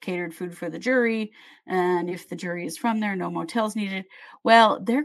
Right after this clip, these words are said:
gonna be sequestered either way, so they may still be in a motel, even if they're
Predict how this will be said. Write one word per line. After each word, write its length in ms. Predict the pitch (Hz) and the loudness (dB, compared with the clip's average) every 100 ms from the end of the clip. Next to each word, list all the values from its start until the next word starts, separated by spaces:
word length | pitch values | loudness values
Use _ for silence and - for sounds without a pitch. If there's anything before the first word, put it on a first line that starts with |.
| 311 | 0
gonna 140 | 370 | 0
be 140 | 240 254 | 0 -2
sequestered 580 | - 208 202 202 185 185 | -4 -8 -8 -8 -8 -8
either 200 | 170 160 | -6 -6
way, 280 | 170 185 | -4 -4
so 300 | 143 - 175 | -6 -8 -8
they 160 | 170 233 | 0 6
may 180 | 294 302 | 8 8
still 240 | 302 233 | 6 -2
be 260 | 180 208 240 | -2 0 2
in 100 | 165 | 2
a 40 | |
motel, 560 | - - - - - - | 0 -4 -8 -10 -10 -6
even 320 | 185 180 180 | -4 -2 0
if 180 | 165 - | -2 -2
they're 360 | - - 226 | -4 -4 -4